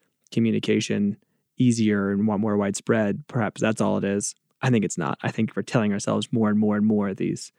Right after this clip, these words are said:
these stories of the end, because not only are we feeling that massive sense of dread from wars with who, where, politics that I feel helpless with,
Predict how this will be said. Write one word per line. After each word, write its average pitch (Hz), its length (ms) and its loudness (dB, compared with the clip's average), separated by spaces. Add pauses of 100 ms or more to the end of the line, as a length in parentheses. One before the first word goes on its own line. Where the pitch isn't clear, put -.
(460)
these 120 160 4
stories 113 440 4
of 104 160 -2
the 107 160 2
end, 107 380 0 (420)
because 135 520 4 (880)
not 151 200 6
only 135 600 6
are 135 80 6
we 123 100 6
feeling 123 260 4
that - 200 0
massive 120 300 0
sense 117 180 -2
of 113 100 -6
dread 110 460 0 (100)
from 117 300 2 (160)
wars 139 640 6 (140)
with 147 220 6
who, 208 320 6 (600)
where, 180 460 4 (300)
politics 147 640 6
that 127 100 4
I 123 260 6 (640)
feel - 280 4
helpless 156 520 6
with, 170 440 4